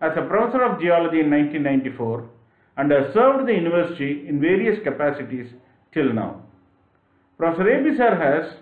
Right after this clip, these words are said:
a P G teaching experience of about twenty-nine years, U G teaching of fourteen years,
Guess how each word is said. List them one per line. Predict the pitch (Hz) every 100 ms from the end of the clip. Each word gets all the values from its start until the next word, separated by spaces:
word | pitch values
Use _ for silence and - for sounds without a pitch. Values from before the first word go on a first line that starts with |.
| _ _ _ _ _
a | 160 -
P | 254
G | 269 285
teaching | 226 208 214
experience | 190 151 - 247 226 165 135 143 - - _ _ -
of | 151
about | 165 160 160
twenty-nine | 196 214 247 254 254 240
years, | 190 143 170 - - - _ _ _ _ _ _ _
U | 220 277
G | 294 220
teaching | 214 202 202
of | 175 -
fourteen | 151 233 285
years, | 233 143 135 180